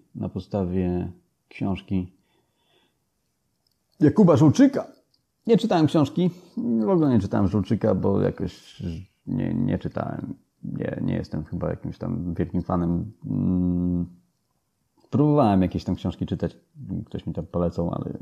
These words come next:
jakoś nie wchodziło mi to. Eee, a co do serialu, no to powiem tak. Być może jest to najlepszy polski serial ostatnich lat.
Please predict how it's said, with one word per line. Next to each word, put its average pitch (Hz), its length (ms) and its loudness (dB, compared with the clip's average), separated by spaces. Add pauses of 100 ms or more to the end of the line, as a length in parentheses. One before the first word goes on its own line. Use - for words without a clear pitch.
(300)
jakoś - 300 -8 (160)
nie 90 140 -2
wchodziło 82 400 -4
mi 82 120 -4
to. 85 120 -6 (1200)
Eee, 107 840 6 (840)
a 170 160 4
co 180 160 2
do 175 100 6
serialu, 156 440 4
no 175 120 2
to 185 120 2 (1400)
powiem 175 200 4
tak. 87 440 4 (2000)
Być 139 260 0
może 359 200 4
jest 220 140 4
to 175 60 2
najlepszy 131 380 4
polski 110 280 0
serial 95 340 4
ostatnich - 420 -2
lat. - 380 -4